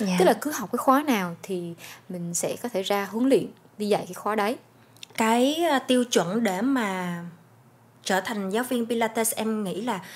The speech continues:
Speaker 1: sẽ hơi khác với lại các bộ môn khác, tại vì
Speaker 2: Ừ.
Speaker 1: sau khi hoàn tất cái số giờ học đó, mọi người cần phải đi quan sát lớp của người có kinh nghiệm.
Speaker 2: Ừ.
Speaker 1: Bao nhiêu giờ tùy vào từng trường họ đề ra.
Speaker 2: Ừ.
Speaker 1: Rồi, à, sẽ có một s-,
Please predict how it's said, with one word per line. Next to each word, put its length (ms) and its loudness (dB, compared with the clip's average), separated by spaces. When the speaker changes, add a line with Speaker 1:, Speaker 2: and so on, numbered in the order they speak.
Speaker 1:
sẽ 180 0
hơi 220 2
khác 420 -2
với 200 2
lại 140 -2
các 180 -4
bộ 120 -2
môn 220 -2
khác, 260 -6
tại 120 -4
vì 180 -2
Speaker 2:
Ừ. 40 -6
Speaker 1:
sau 200 0
khi 340 0
hoàn 240 -2
tất 260 -2
cái 280 -2
số 240 0
giờ 240 0
học 420 -8
đó, 420 -4
mọi 160 -4
người 160 -2
cần 280 -6
phải 280 -2
đi 220 -2
quan 180 -2
sát 320 -6
lớp 240 0
của 140 -2
người 180 0
có 140 -4
kinh 260 -4
nghiệm. 320 -6
Speaker 2:
Ừ. 100 -6
Speaker 1:
Bao 140 2
nhiêu 180 0
giờ 400 -2
tùy 180 2
vào 220 -6
từng 180 -4
trường 160 -4
họ 180 -6
đề 160 -4
ra. 340 -6
Speaker 2:
Ừ. 60 -10
Speaker 1:
Rồi, 200 -2
à, 220 -4
sẽ 200 -4
có 160 0
một 220 0
s-, 180 -6